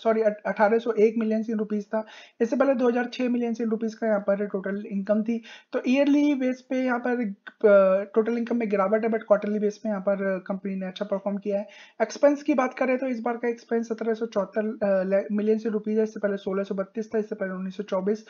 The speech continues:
तो expense यहाँ पर क्वार्टरली basis पे तो बढ़ता हुआ नजर आ रहा है, but quarterly, yearly base में यहाँ पर घटता हुआ नजर आ रहा है, जो कि अच्छी बात है। यहाँ बात करें profit for the period की after tax, अगर बात करें वन फिफ्टी मिलियन से rupees का प्रॉफिट है, इससे पहले एक सौ उन्नीस, इससे पहले चौसठ।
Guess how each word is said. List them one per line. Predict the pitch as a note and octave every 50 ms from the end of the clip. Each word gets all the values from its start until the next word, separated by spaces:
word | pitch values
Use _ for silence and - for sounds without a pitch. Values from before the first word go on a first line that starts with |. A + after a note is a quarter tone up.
| - - - - _ -
तो | D4 C4
expense | A3+ A3 - - - C4 C#4 C#4 C4+
यहाँ | C#4 B3+ A#3+
पर | C4+ B3+
क्वार्टरली | B3 - A#3+ A3+ A3 B3 B3 B3+ C4
basis | A#3+ B3 A#3+ A#3+ C4+ A#3+ -
पे | - B3
तो | A#3 A#3
बढ़ता | G#3+ G#3+ G#3+ G#3 A3+
हुआ | A3+ A#3 A3
नजर | A3 G#3+ G#3+ G#3+
आ | G#3+ G#3
रहा | G#3 A3
है, | G#3+
but | G#3+ G#3 -
quarterly, | - G#3 G3+ G3+ A3 A3 A3+ A#3 A3+ A3+ -
yearly | G#3+ A#3 A#3+ A#3+ B3+ B3+ A#3+
base | A#3 A3+ A3 A3+
में | A#3+ A3+
यहाँ | G#3+ G#3
पर | G#3+ G#3+
घटता | G3+ F#3 F3 - _ G#3+
हुआ | G#3 G3+ G3+
नजर | G3+ G3 F#3+ G3+ F#3
आ | F#3 F#3
रहा | F#3 G3
है, | G#3 A3 G3+ _
जो | - F3
कि | E3 E3+ F#3
अच्छी | F3 F3 - G3+
बात | G3 F#3 F#3 F#3 -
है। | A3 - _ _ - - - - - _ _ -
यहाँ | G#3+ A3+
बात | B3 B3 A3+ - -
करें | - B3 A#3+ B3
profit | A#3 - A#3+ A3+ A#3+ A#3+ A#3+ A#3+ A3+ - -
for | B3 A3+ - A#3+ A3
the | G#3+ A#3 A3 A3 A#3
period | G#3+ A3+ A#3+ A3
की | A3 - B3
after | B3+ G3+ G3+ - A#3
tax, | G#3+ A3 A3+ A3+ A3 -
अगर | G#3+ G#3 G3+
बात | G3 G3 F#3+ F#3+
करें | - G#3 G#3 G#3
वन | G3 G#3+ A3
फिफ्टी | G#3+ A3 G#3+ - - A#3+
मिलियन | G#3+ G#3+ G#3 G#3 G#3
से | - A3+
rupees | G#3 G#3+ G#3 G#3+ G#3 G#3
का | - G#3
प्रॉफिट | G#3+ - G#3 G3+ G#3+ G#3+ A3
है, | A3
इससे | G#3+ A3 A3+
पहले | G#3+ G#3 F#3+ F#3+
एक | F#3+ F#3+
सौ | - - G3+
उन्नीस, | G#3 G#3 G#3+ G#3+
इससे | G#3+ - -
पहले | F#3+ F#3+ F#3 F3+
चौसठ। | F3+ - F#3 F#3 F#3 - A3 G#3+